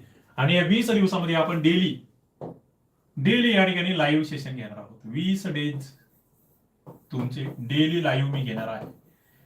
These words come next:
मॅक्झिमम मी तांत्रिक कव्हर करणार आहे. त्याच्यानंतर, अ, जे आयबीपीएसनी आधी विचारलेले प्रश्न आहेत गणित बुद्धिमत्तेचे, त्याच्यानंतर मराठीचे, जीकेचे आणि इंग्लिशचे, याचे सुद्धा लेक्चर्स होणार आहे. अभ्यास कट्टा ॲपवर मॅक्झिमम लेक्चर्स होतील.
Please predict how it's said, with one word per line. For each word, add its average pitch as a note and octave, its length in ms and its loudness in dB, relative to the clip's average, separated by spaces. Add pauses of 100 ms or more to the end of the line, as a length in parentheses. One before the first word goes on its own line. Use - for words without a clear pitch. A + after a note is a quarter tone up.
(140)
मॅक्झिमम D3 580 4
मी A#3 100 2
तांत्रिक G3+ 420 2
कव्हर F#3 240 0
करणार E3+ 280 -4
आहे. F3 280 -12 (600)
त्याच्यानंतर, F#3 480 2
अ, D#3 420 2 (280)
जे D#3 80 2
आयबीपीएसनी F3 600 0
आधी F3 200 0
विचारलेले E3 500 0
प्रश्न D3+ 280 -2
आहेत D3 200 2
गणित C#3 200 4
बुद्धिमत्तेचे, C#3 680 2 (920)
त्याच्यानंतर C#3 460 4
मराठीचे, C3+ 500 4
जीकेचे C3+ 640 -2 (100)
आणि E3+ 200 6
इंग्लिशचे, F3+ 560 4 (180)
याचे D3+ 260 2
सुद्धा G3 240 0
लेक्चर्स F#3 460 2
होणार C#3 220 2
आहे. C#3 220 2
अभ्यास D#3+ 340 4
कट्टा G#3+ 200 0
ॲपवर G#3+ 480 0
मॅक्झिमम F#3 600 0
लेक्चर्स F#3 420 -6
होतील. E3+ 300 -4